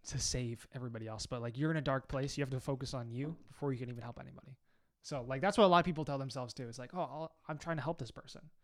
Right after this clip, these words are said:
You know, they're telling me their story and it's helping them." But that, like, that doesn't help. Like, through Kayleen's recovery and my own recovery, it's not like she was telling me day after day after day after day, all the, like, her,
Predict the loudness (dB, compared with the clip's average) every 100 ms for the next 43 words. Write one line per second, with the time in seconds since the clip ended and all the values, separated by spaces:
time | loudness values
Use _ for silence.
0 | _ _ _ -6 -2 2 4 4 2 0
1 | 0 0 0 0 -2 -4 -4 -4 -4 -10
2 | -10 -4 -4 -4 -4 -2 -2 -10 -20 -20
3 | _ _ _ _ -2 0 4 2 2 -4
4 | -10 -10 -10 -16 _ _ -4 -4 -4 _
5 | _ _ _ _ _ _ 0 2 4 4
6 | 4 4 0 -2 0 0 2 0 -2 -4
7 | -4 -4 -4 -4 -4 -6 -6 -2 0 0
8 | -2 -12 _ _ 0 4 6 6 4 4
9 | 2 0 -4 -14 _ _ _ -20 -20 -12
10 | 6 8 10 6 2 2 6 6 4 2
11 | 2 4 4 2 2 2 4 4 0 -8
12 | 4 8 10 8 8 8 6 6 6